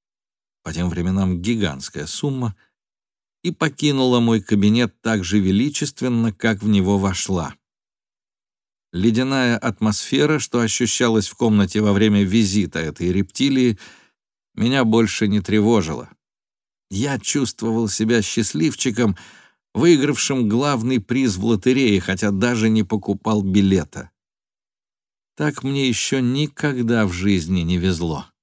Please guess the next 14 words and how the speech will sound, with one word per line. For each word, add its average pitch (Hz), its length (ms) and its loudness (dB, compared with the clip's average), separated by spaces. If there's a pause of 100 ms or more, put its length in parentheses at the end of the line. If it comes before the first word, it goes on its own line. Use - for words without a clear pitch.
(1200)
В - 80 -14
следующие 120 600 4
три 107 260 2
дня 113 240 0
я 85 180 -2 (120)
праздновал 101 600 0
удачу, 117 460 0
обходя 107 480 0
один 104 260 2
за 98 140 0
другим 104 420 0
самые 110 540 0
шикарные 92 720 -2
рестораны. 85 640 -4